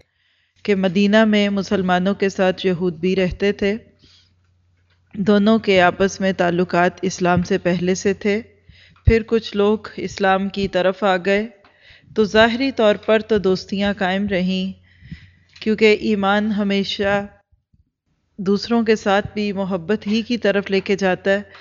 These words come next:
और इस्लाम की दावत काटने वाली नहीं है, इस्लाम जोड़ने वाला दीन है।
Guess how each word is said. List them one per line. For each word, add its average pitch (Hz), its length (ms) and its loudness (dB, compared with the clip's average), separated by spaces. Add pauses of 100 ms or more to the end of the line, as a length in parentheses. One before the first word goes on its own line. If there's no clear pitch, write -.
(200)
और 202 120 -2
इस्लाम 233 400 0
की 240 160 -8
दावत 196 440 0
काटने 196 440 0
वाली 196 320 2
नहीं 180 340 0
है, 185 420 -4
इस्लाम 190 440 -2
जोड़ने 185 400 0
वाला 190 320 2
दीन 185 300 -4
है। 185 160 -4